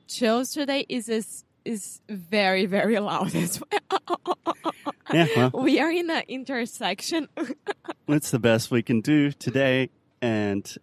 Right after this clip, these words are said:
Speaker 2: it has been really cold recently, so we wanted to take advantage of a sunny day and get outside.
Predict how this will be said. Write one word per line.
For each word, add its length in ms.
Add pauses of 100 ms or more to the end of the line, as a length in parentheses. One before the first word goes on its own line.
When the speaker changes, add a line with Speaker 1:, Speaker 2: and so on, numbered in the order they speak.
Speaker 2:
it 120
has 140
been 200
really 240
cold 600
recently, 580
so 220
we 140
wanted 320
to 100
take 220
advantage 440
of 320
a 140
sunny 280
day 440
and 340
get 100
outside. 600